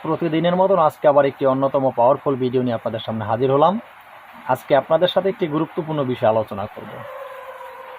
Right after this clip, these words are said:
আজকে যে বিষয়টা নিয়ে আপনাদের সাথে আলোচনা করব, এত সময় ভিডিওর থাম্বনেল আপনারা দেখেছেন।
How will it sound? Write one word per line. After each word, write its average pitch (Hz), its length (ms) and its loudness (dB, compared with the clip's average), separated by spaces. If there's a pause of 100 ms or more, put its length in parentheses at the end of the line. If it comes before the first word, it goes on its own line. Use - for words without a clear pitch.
আজকে 135 300 4
যে 185 120 4
বিষয়টা 175 340 4
নিয়ে 208 140 6
আপনাদের 202 240 2
সাথে 202 200 2
আলোচনা 202 340 4
করব, 202 220 -2
এত 180 120 4
সময় 170 280 2
ভিডিওর 151 260 0
থাম্বনেল 151 340 2
আপনারা 170 300 2
দেখেছেন। 120 420 -8